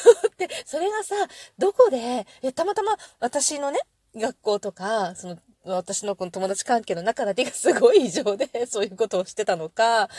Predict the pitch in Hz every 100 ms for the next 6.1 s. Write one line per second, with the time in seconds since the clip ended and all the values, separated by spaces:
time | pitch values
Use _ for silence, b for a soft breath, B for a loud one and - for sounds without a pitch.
0 | B B - 254 220 B B B B _
1 | _ - 214 208 175 170 175 226 214 208
2 | 208 196 - _ _ _ - 220 220 214
3 | 220 220 254 403 359 - 226 - 185 -
4 | 165 - 160 151 147 - 247 233 208 233
5 | - - 180 202 185 170 160 165 190 220